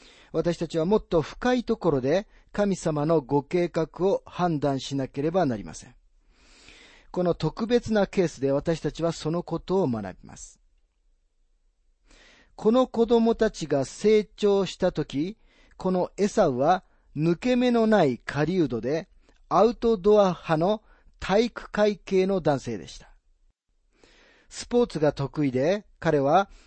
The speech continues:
肉体的なことには全てに参加しましたが、霊的なことに対しては、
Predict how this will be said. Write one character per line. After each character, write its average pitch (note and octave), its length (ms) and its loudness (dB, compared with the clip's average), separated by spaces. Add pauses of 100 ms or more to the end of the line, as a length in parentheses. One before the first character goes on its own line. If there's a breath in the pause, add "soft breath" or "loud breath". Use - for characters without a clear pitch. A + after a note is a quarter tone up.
(120 soft breath)
肉 E3 280 -2
体 A3+ 240 2
的 A3+ 240 -4
な G3 120 0
こ F3 160 -6
と F3+ 140 -4
に E3 100 -2
は C#3+ 180 0
全 A3+ 380 0
て D#3 160 0
に D#3+ 140 -2
参 C3+ 260 -4
加 C3+ 160 -6
し B2+ 160 -8
ま A#2 80 -6
し - 80 -12
た G#2 120 -10
が、 D3 280 0 (260 soft breath)
霊 G#3 300 4
的 A3 280 -4
な G#3+ 140 0
こ G3 140 -4
と G3 140 -2
に F#3 140 -2
対 F3+ 260 2
し - 100 -12
て A#2+ 100 -6
は、 D3 320 0